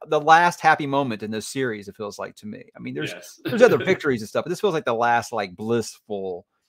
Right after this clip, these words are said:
Speaker 1: moment for me.
Speaker 2: This was
Speaker 1: And
Speaker 2: surprising, I felt like, for, for, like, a Pierce Brown <laughs> book to end, like,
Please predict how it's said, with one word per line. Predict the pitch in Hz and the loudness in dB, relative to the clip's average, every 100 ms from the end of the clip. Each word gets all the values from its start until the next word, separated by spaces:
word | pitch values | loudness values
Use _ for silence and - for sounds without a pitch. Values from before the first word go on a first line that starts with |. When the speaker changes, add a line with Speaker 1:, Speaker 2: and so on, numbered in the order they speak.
| _ _ _ | _ _ _
Speaker 1:
moment | 101 110 107 95 | -4 -4 -4 -8
for | - | -14
me. | 92 87 82 85 _ _ _ | -14 -14 -18 -20 _ _ _
Speaker 2:
This | 143 156 | -6 -4
was | 175 135 | -4 -4
Speaker 1:
And | 113 110 | -4 -4
Speaker 2:
surprising, | 107 104 98 101 95 | -4 -4 -4 -8 -8
I | 104 | -8
felt | - 92 92 | -8 -8 -8
like, | 95 - | -10 -12
for, | - - | -20 -14
for, | 107 101 | -10 -6
like, | 92 90 - - | -6 -8 -14 -18
a | 92 | -18
Pierce | - 98 92 | -12 -12 -10
Brown | - 85 95 90 - | -10 -8 -8 -10 -6
<laughs> | |
book | 147 - | -6 -6
to | - 127 143 | -8 -4 -2
end, | 117 120 113 | -4 -4 -8
like, | 123 123 | -6 -8